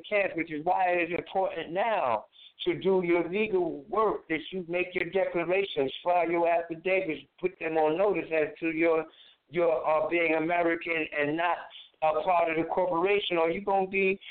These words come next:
called by executive order to take your ass into the camp. But not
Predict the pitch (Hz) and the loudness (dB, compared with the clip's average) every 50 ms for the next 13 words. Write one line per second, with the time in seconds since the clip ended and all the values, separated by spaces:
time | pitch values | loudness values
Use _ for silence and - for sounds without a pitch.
0 | - - - - - 196 196 190 190 190 196 196 196 190 190 180 202 208 208 214 | -20 -16 -8 -2 0 2 2 2 2 2 2 2 2 2 0 0 0 -2 -2 0
1 | 202 196 196 202 208 214 233 220 196 185 165 160 160 160 - 185 180 180 - 190 | 0 0 0 2 2 2 2 0 0 -2 -4 -4 -6 -8 -6 -6 -4 -2 0 0
2 | 185 185 185 180 180 180 180 185 180 180 175 - 240 254 - - - 170 190 226 | 2 2 2 2 0 -2 -4 -8 -8 -8 -8 -4 -2 -2 -2 0 0 -2 -2 0
3 | 349 - | -2 -4